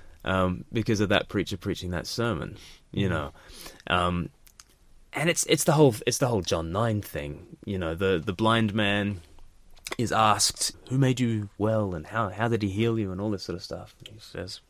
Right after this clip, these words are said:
Speaker 1: "Dunno. <laughs> You know, one thing I know, I was blind and now I
Speaker 2: I
Speaker 1: see."
Speaker 2: see,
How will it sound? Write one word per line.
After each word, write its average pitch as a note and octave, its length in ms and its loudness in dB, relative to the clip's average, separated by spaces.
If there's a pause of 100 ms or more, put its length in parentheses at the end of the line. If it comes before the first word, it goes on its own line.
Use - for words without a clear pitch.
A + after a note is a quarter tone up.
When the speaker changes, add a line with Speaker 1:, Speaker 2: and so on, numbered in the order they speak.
(400)
Speaker 1:
"Dunno. F3+ 400 4 (320)
<laughs> - 360 -2
You F#2 80 -4
know, F#2+ 120 0
one A#2 340 4
thing G#2+ 180 0
I F2 120 -2
know, D2+ 400 -6
I F2 140 -4
was F2+ 240 -2
blind E2+ 340 -4
and D#2 100 -6
now D#2 160 -6
I D2+ 60 -2
Speaker 2:
I - 40 -4
Speaker 1:
see." E2+ 220 -2
Speaker 2:
see, - 260 -6